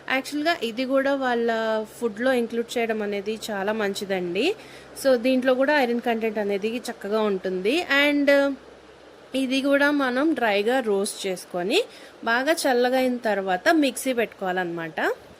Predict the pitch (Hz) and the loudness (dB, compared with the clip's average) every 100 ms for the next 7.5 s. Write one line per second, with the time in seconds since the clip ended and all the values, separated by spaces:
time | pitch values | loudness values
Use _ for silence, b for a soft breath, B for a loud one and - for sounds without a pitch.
0 | - - - - 349 320 311 - 294 285 | -20 -20 -20 -4 0 2 2 -2 -2 0
1 | 247 - 254 269 381 370 302 285 - 247 | -2 -4 -4 -2 0 0 0 0 -2 -4
2 | 254 240 240 233 254 254 254 269 294 B | 0 2 2 0 -2 -4 -4 -4 -4 B
3 | B B 240 247 254 - 262 269 269 254 | B B -2 0 -2 -2 0 0 2 2
4 | 247 233 220 254 240 226 247 254 208 233 | 2 0 -2 0 0 2 0 -2 -2 -2
5 | 233 247 247 240 220 - 233 240 359 349 | 0 2 0 -2 -6 -6 -6 -4 -2 -2
6 | 277 254 208 202 202 254 247 226 214 - | 0 0 0 2 2 2 0 0 -2 -4
7 | 233 208 202 381 508 | -4 -4 -2 0 -2